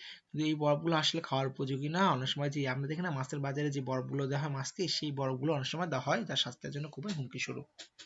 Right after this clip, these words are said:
এরপর হচ্ছে কি তোমার রচনামূলক প্রশ্ন। রচনামূলক প্রথম প্রশ্ন হয়ে, আহ, রয়েছে বা বর্ণনামূলক প্রশ্নের মধ্যে রয়েছে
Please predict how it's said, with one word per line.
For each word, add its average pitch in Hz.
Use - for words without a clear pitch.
এরপর 175
হচ্ছে 208
কি 226
তোমার 214
রচনামূলক 143
প্রশ্ন। 147
রচনামূলক 196
প্রথম 196
প্রশ্ন 196
হয়ে, 180
আহ, 135
রয়েছে 135
বা 151
বর্ণনামূলক 135
প্রশ্নের 147
মধ্যে 139
রয়েছে 135